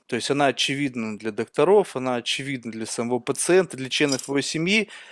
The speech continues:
Лечение, скажем так, оно либо его нет, либо оно слабо помогает. Ну, вот, слава богу, щас появились там какие-то, м,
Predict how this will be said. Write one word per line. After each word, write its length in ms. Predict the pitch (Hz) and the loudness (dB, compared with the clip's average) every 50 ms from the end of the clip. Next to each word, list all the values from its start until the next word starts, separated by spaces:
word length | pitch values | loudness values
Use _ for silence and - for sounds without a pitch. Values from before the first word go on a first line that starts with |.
| - - _ | -20 -20 _
Лечение, 560 | - 147 165 165 - - 226 214 196 175 156 147 | -4 -2 0 2 4 6 6 6 6 6 4 2
скажем 420 | - - 170 147 135 139 139 131 | 4 4 4 4 4 4 -2 0
так, 280 | - 147 131 117 - - | 4 4 4 4 4 0
оно 320 | 131 143 151 143 131 117 | -2 0 0 -2 -2 -2
либо 540 | 113 110 110 - 123 139 147 175 165 143 143 135 | -4 -6 -10 -12 -10 -4 -2 -2 2 4 6 6
его 380 | 131 131 127 131 135 139 135 | 6 4 2 0 0 0 2
нет, 360 | 127 139 160 170 143 - - | 2 2 2 2 2 2 0
либо 280 | - 135 131 127 131 127 | -6 -6 -2 2 4 4
оно 160 | 123 123 123 | 4 2 0
слабо 340 | 120 - - 147 139 131 131 | -4 2 4 4 4 4 2
помогает. 640 | 120 127 135 131 139 147 170 220 262 262 208 - - | -2 -2 -4 -6 -6 0 4 4 6 6 4 2 -2
Ну, 120 | 170 185 | -6 -8
вот, 140 | 147 117 - | -8 -8 -10
слава 220 | - - 139 139 | -6 -2 -2 0
богу, 280 | 131 123 127 131 127 123 | 0 0 -2 -4 -4 -4
щас 220 | - - 120 - - | -4 -4 -4 -6 -6
появились 440 | - - 120 120 120 127 127 120 - | -4 -4 -2 -2 -2 -2 -4 -6 -6
там 160 | - 113 110 | -6 -8 -8
какие-то, 460 | - - - - 127 117 - - 113 | -8 -14 -12 -8 -8 -8 -4 -2 -2
м, 380 | 107 104 104 101 113 110 117 | 0 0 -2 -4 -6 -12 -16